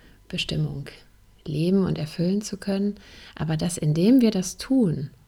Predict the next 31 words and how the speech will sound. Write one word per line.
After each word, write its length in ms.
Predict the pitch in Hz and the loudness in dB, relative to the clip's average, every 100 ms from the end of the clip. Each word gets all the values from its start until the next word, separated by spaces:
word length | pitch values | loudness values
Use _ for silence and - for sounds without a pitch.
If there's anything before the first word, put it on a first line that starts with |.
| _ _ _ _ _ _ - - | _ _ _ _ _ _ -20 -14
wir 180 | - 185 | -6 -4
auch 100 | 156 | -2
immer 180 | 196 220 | 0 2
einen 120 | 220 | 4
Beitrag 500 | 180 180 214 - 233 | 2 0 -2 -2 -2
leisten 460 | 196 185 220 - 220 | -2 -2 -2 -4 -6
können 300 | - 202 202 | -2 -2 -2
zum 200 | 196 175 | -2 -2
großen 380 | 170 175 - 180 | -2 -4 -2 -4
Ganzen. 540 | 151 139 135 - 135 - - _ _ _ _ _ - _ _ _ - | -2 -6 -8 -10 -12 -14 -20 _ _ _ _ _ -20 _ _ _ -8
Also 240 | 165 156 | -6 -4
wenn 180 | 160 165 | -2 -2
wir 80 | 156 | -2
selber 600 | 160 190 202 196 190 190 - - | -2 0 0 0 -2 -4 -10 -8
authentisch 840 | 156 - 175 185 190 185 - - - _ _ - | -6 0 2 2 2 -2 -4 -10 -16 _ _ -10
und 340 | 156 143 156 - _ | -8 -6 -10 -14 _
uns 240 | - 160 | -6 -4
selbst 360 | 156 165 170 - | -2 -6 -6 -8
entsprechend 800 | 147 - - 170 156 156 143 156 | -6 -6 -8 -8 -8 -6 -8 -8
leben, 480 | 143 160 214 285 320 - _ _ - - - - - - - | -6 -4 -2 -2 -2 -10 _ _ -20 -20 -20 -20 -20 -20 -14
dann 140 | - 180 | -4 -2
sind 180 | 185 185 | -2 -4
wir 120 | - | -4
auch 140 | 156 | -4
immer 460 | 180 180 202 214 208 | -2 0 2 0 -2
sozusagen 560 | - 180 - 165 180 180 | -8 -10 -6 -4 -4 -2
als 300 | 165 175 - - - | -4 -6 -10 -16 -10
Baustein 760 | 156 165 220 - 196 208 226 214 | -4 0 0 0 -2 0 2 0
oder 260 | 160 170 175 | -2 -4 -6
wenn 200 | 170 165 | -4 -4
wir 220 | 160 151 | -4 -8